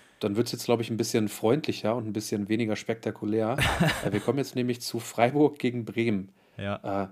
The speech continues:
Speaker 1: da ist das Spiel ganz, ganz spät gefallen.
Speaker 2: Das,
Speaker 1: Neunzig
Speaker 2: das Tor,
Speaker 1: plus.
Speaker 2: ja. Mhm.
Speaker 1: Äh, was hab ich gesagt?
Speaker 2: Das Spiel.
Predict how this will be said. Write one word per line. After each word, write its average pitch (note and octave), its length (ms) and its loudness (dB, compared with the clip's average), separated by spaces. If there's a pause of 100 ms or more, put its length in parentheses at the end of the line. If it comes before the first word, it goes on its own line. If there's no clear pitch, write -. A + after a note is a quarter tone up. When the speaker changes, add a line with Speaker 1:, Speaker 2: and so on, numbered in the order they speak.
(140)
Speaker 1:
da G#2+ 100 2
ist A2 140 0
das B2 140 4
Spiel C3+ 260 2
ganz, B2 300 2
ganz D#3+ 240 2
spät - 320 2
gefallen. D3+ 560 4 (800)
Speaker 2:
Das, G#2+ 140 2
Speaker 1:
Neunzig D#3+ 220 4
Speaker 2:
das A#2 120 0
Tor, - 140 6
Speaker 1:
plus. - 260 4
Speaker 2:
ja. F2+ 160 -2 (160)
Mhm. G2 240 -10 (280)
Speaker 1:
Äh, B2 320 4
was A#2+ 140 -4
hab C3+ 60 -10
ich B2+ 80 -6
gesagt? C3+ 340 0
Speaker 2:
Das - 140 -8
Spiel. E2+ 260 -8